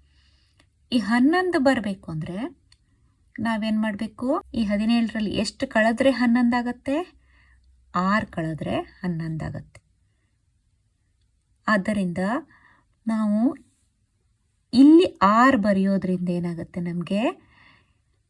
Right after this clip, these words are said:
ವ್ಯತ್ಯಾಸ ಹನ್ನೊಂದು ಬರುತ್ತೆ. ಇಲ್ಲಿ ಆರು ಬರೆಯೋದ್ರಿಂದ ಈ ಸಮಸಂಖ್ಯೆ ಮೊತ್ತ ಏನಾಗತ್ತೆ? ಆರು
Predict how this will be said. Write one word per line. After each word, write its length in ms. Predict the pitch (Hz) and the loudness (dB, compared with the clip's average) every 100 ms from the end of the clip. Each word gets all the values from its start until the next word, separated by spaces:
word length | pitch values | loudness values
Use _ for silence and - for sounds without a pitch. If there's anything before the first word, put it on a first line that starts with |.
| _ 208 | _ -2
ವ್ಯತ್ಯಾಸ 680 | 254 262 - 311 208 202 262 | -2 -2 -2 0 2 0 -4
ಹನ್ನೊಂದು 600 | 202 190 220 254 269 196 | 0 2 6 6 6 4
ಬರುತ್ತೆ. 380 | 156 - - - _ _ 196 | -2 -10 -14 -20 _ _ -4
ಇಲ್ಲಿ 200 | 196 190 185 | 0 0 2
ಆರು 140 | 226 196 | 2 2
ಬರೆಯೋದ್ರಿಂದ 680 | 185 170 165 160 156 160 - - _ _ _ _ _ _ - | -2 -4 -8 -8 -8 -8 -10 -12 _ _ _ _ _ _ -4
ಈ 140 | 214 240 226 208 196 185 | 0 2 2 0 -2 -2
ಸಮಸಂಖ್ಯೆ 680 | 202 208 247 254 226 214 | 0 0 2 0 0 -2
ಮೊತ್ತ 300 | 185 202 - | -2 -4 -2
ಏನಾಗತ್ತೆ? 580 | 233 226 220 220 - 247 330 - _ _ _ _ _ _ _ _ _ _ - | 0 0 0 -4 -4 -4 -4 -6 _ _ _ _ _ _ _ _ _ _ -6
ಆರು 400 | 208 208 214 | -2 0 -2